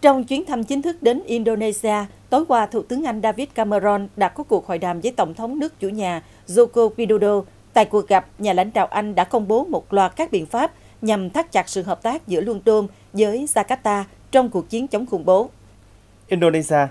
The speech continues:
Speaker 2: là chặng dừng chân đầu tiên của Thủ tướng Anh Cameron trong chuyến công du bốn ngày tới bốn nước Đông Nam Á, gồm Indonesia,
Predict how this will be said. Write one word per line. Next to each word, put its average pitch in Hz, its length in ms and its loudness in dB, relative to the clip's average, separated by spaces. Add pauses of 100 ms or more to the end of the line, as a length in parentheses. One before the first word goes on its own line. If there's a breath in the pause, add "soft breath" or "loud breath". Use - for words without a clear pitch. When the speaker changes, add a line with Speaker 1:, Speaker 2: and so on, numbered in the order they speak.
(100)
Speaker 2:
là 123 220 6
chặng 120 220 -2
dừng 120 120 -4
chân 143 260 -2
đầu 117 140 2
tiên 135 280 -2
của 107 240 2
Thủ 120 140 -10
tướng 143 160 -8
Anh 131 200 -2
Cameron 120 420 4 (300 soft breath)
trong 170 160 0
chuyến 190 160 -6
công 151 180 -6
du 143 260 0
bốn 147 200 -4
ngày 123 200 0 (120)
tới 123 160 0
bốn 135 220 -6
nước 208 200 -8
Đông 131 140 0
Nam 123 120 0
Á, 127 280 2 (220 soft breath)
gồm 135 180 0
Indonesia, 147 640 -2